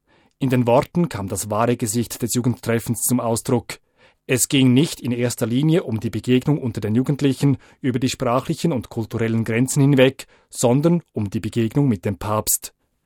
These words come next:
„Wir sind froh, dass Papst Johannes Paul der Zweite uns heute seine Botschaft überbringen wird“, hieß es kurz, bevor der Papst in die Bern Arena zu den Jugendlichen kam. Und Bischof Kurt Koch erklärte am Sonntag zu Beginn des Gottesdienstes,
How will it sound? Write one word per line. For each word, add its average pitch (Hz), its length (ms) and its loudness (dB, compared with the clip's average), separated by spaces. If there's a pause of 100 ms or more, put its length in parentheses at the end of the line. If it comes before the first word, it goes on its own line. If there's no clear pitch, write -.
(200)
„Wir 139 260 4
sind 135 240 0
froh, 147 360 4
dass 101 240 -4
Papst 127 420 -2
Johannes 117 280 0
Paul 120 160 0
der 120 120 0
Zweite 143 600 2
uns 123 260 -2
heute 131 300 2
seine 107 260 0
Botschaft 131 480 0
überbringen 127 520 2
wird“, 127 360 2 (300)
hieß 113 240 -4
es 107 160 -6
kurz, 147 360 0
bevor 110 280 -2
der 110 80 -4
Papst 113 440 -4
in 143 100 -4
die 123 80 0
Bern 113 260 -2
Arena 123 360 0
zu - 120 -6
den 123 140 2
Jugendlichen 123 480 -4
kam. 117 360 0 (520)
Und 127 300 2
Bischof 120 340 0
Kurt 127 280 -4
Koch 147 340 0
erklärte 110 440 -4
am 104 80 -4
Sonntag 131 560 0
zu 123 80 0
Beginn 110 280 0
des 110 160 0
Gottesdienstes, 131 840 0